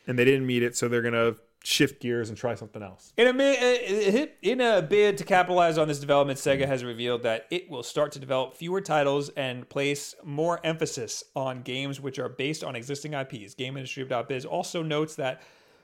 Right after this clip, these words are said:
Speaker 2: Sega has identified an increase in global expansion, strong performance of both domestic and overseas properties, and an in-,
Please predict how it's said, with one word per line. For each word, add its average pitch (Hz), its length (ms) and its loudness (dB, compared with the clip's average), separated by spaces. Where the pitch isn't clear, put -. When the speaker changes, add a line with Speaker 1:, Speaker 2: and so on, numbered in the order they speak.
Speaker 2:
Sega 233 360 6
has 185 160 4
identified 156 640 4
an 135 240 -6
increase 220 520 -6
in 151 300 -8
global 185 420 2
expansion, 185 720 -6
strong 190 640 -2
performance 180 500 -4
of 160 140 -4
both 180 200 -2
domestic 180 420 -4
and 180 80 -6
overseas 170 460 -6
properties, 190 640 -4
and 170 280 -6
an 151 360 -6
in-, 143 400 -10